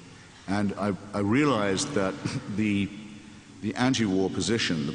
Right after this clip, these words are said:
position of containment of this regime, was based on a false premise, which was that this, uh, psycho leader, uh, understood self-preservation and understood deterrence and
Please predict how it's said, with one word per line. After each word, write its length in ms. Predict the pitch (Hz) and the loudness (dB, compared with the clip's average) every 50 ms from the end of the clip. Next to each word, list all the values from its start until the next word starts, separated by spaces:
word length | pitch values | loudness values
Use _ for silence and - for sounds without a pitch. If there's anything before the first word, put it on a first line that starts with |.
| - - - | -8 -10 -8
position 300 | 90 90 98 95 - 101 | -4 -4 -2 -2 0 -2
of 140 | 98 - - | -2 -2 -2
containment 720 | - 104 101 87 - 120 117 117 113 104 92 82 78 76 | -2 -2 -2 0 0 0 2 2 4 4 2 2 0 0
of 140 | 82 - - | -2 -4 -4
this 240 | 78 67 - - - | -2 -2 -2 -2 -2
regime, 500 | 76 73 76 - 80 67 60 60 62 - - - - - - - - - - - - - - - | -4 -4 -4 -6 -6 -6 -6 -8 -8 -10 -12 -14 -16 -16 -16 -18 -18 -18 -18 -20 -20 -20 -10 -4
was 180 | 90 98 98 76 | -2 -2 -2 0
based 380 | 76 95 110 110 104 - - | 0 0 2 2 2 0 0
on 80 | 107 101 | 0 0
a 60 | 95 | 0
false 400 | - - - - 120 113 107 - | 0 -2 -2 0 0 0 0 -2
premise, 680 | - - - 117 104 92 78 55 - - - - - - - 90 | -4 -4 -2 0 0 0 0 -2 -6 -8 -10 -12 -12 -12 -10 -8
which 200 | 87 85 - 95 | -8 -8 -6 -4
was 220 | 98 98 92 80 | -2 -2 -2 0
that 180 | 85 92 87 - - - - - - - - - - - - - - - - - - - - | 0 -2 -2 -4 -6 -12 -16 -16 -18 -18 -18 -20 -20 -20 -20 -20 -20 -20 -20 -20 -18 -18 -8
this, 640 | - 95 107 98 - - - - - - - - - - - - - - - - - - - - - - - - - - - - - - - 80 | -4 -2 -2 0 0 -2 -4 -8 -10 -14 -16 -16 -16 -18 -18 -20 -20 -20 -20 -20 -20 -20 -20 -20 -20 -20 -20 -20 -20 -20 -20 -20 -18 -12 -8 -6
uh, 300 | 85 87 87 82 82 82 | -4 -2 -2 -2 0 0
psycho 380 | - 117 110 107 - - 95 | 0 0 0 0 0 0 2
leader, 400 | 92 95 113 123 117 90 76 - 120 117 - - - - - - - - - - - - - - - | 2 4 4 4 2 2 0 -2 -4 -4 -6 -6 -8 -8 -8 -10 -10 -12 -12 -12 -12 -12 -10 -4 0
uh, 320 | 92 95 95 98 101 87 | 0 2 2 2 2 2
understood 460 | 104 107 101 98 - - 110 107 104 90 80 - - - - - | 2 2 2 2 0 0 0 0 0 0 -2 -6 -8 -12 -8 -4
self-preservation 880 | - - 110 95 - - 98 92 92 90 92 90 82 - - - - - - - - - - - - - - - - - | 0 0 0 0 0 0 -2 0 0 2 2 2 2 0 -2 -4 -6 -8 -10 -14 -16 -18 -18 -18 -20 -20 -20 -20 -16 -10
and 160 | 69 80 87 87 | -6 -2 0 0
understood 480 | 92 90 90 - - - 98 85 76 | 2 2 0 0 0 0 -2 -2 -2
deterrence 840 | 82 80 - - 90 82 80 78 76 73 - - - - - - 80 | -2 -2 0 0 0 2 2 0 0 -2 -2 -4 -4 -6 -6 -6 -6
and 440 | 80 82 80 80 80 78 78 80 | -4 -2 0 0 0 0 0 -2